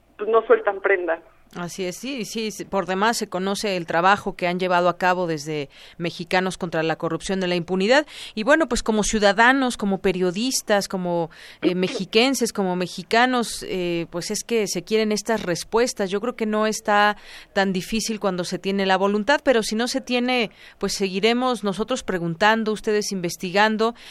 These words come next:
Speaker 2: y pues ojalá que en algún momento todas esas preguntas se llenen de respuestas, porque sería lo más justo en este tema, Dulce.
Speaker 1: Claro, es justo, pero más que justo es necesario,
Speaker 2: Ujú.
Speaker 1: porque nosotros tenemos que exigir que se nos den cuentas,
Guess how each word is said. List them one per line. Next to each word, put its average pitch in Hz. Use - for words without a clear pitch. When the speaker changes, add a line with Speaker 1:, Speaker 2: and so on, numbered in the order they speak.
Speaker 2:
y 185
pues 185
ojalá 190
que 233
en 220
algún 196
momento 208
todas 233
esas 233
preguntas 208
se 185
llenen 202
de 196
respuestas, 233
porque 185
sería 208
lo 214
más 208
justo 277
en 185
este 175
tema, 156
Dulce. -
Speaker 1:
Claro, 294
es 285
justo, 320
pero 240
más 247
que 311
justo 302
es 285
necesario, 226
Speaker 2:
Ujú. 202
Speaker 1:
porque 220
nosotros 269
tenemos 269
que 254
exigir 277
que 233
se 220
nos 208
den 208
cuentas, 208